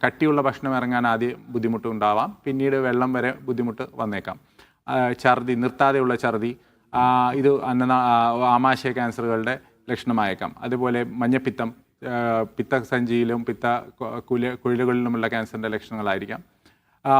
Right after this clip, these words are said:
ഉം, ആ, ആ, നമ്മുടെ യൂഷ്വൽ, ആ, വയറ്റിൽ നിന്ന്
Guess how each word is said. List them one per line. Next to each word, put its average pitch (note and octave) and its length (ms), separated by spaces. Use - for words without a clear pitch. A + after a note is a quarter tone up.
ഉം, D3 340
ആ, C#3 80
ആ, - 20
നമ്മുടെ C#3+ 220
യൂഷ്വൽ, C#3+ 440
ആ, - 20
വയറ്റിൽ C3 320
നിന്ന് C#3+ 160